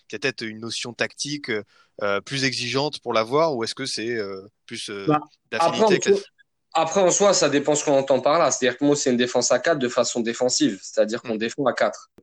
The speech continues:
Speaker 2: Par contre, en position d'attaque, c'est-à-dire quand on a le ballon, on n'est pas quatre derrière. On est deux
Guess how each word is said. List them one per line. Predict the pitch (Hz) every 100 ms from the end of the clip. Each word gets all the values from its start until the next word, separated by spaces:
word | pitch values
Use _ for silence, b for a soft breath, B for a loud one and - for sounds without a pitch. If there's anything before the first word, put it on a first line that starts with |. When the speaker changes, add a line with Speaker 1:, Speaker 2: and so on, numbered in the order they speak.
| -
Speaker 2:
Par | 107
contre, | - 165 156 - -
en | 127
position | 123 123 131
d'attaque, | 117 113 156 160 160 - _ -
c'est-à-dire | 107
quand | - 123
on |
a | 120
le | 113
ballon, | 117 151 165
on | 117
n'est | 110
pas | 110 123
quatre | 151 117
derrière. | 120 135 117 - _ -
On | 104
est | 107
deux | 107 131 160 180